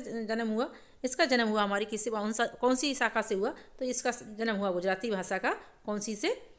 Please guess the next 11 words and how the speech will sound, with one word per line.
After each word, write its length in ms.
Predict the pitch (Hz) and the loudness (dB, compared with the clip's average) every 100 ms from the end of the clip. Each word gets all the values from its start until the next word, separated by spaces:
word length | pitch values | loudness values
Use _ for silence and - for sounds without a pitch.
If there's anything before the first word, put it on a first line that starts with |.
| - - | -20 -2
ऑप्शन 440 | 214 214 - 262 320 311 | 0 2 0 0 0 -2
बी 160 | 226 | 0
हो 140 | 233 208 | 2 2
जाएगा, 260 | 196 202 | 2 2
तो 120 | 247 269 | 0 0
पश्चिमी 320 | 233 - 196 | -2 -2 -4
शाखा 280 | 185 170 170 | -2 -2 -4
से 220 | 170 370 - - - - - | -2 -4 -4 -16 -20 -18 -8
हुआ। 240 | 175 151 - - - | -6 -6 -10 -20 -12
ठीक 140 | 262 | -4
है, 100 | 370 | -4